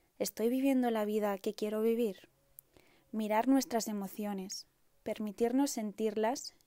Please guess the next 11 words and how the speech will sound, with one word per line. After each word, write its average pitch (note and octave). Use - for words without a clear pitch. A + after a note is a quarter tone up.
y A3
soltar G#3
el B3
pasado G#3+
para G3+
poder G3
vivir G3+
el F#3+
presente. F#3
Puede B3+
ser A#3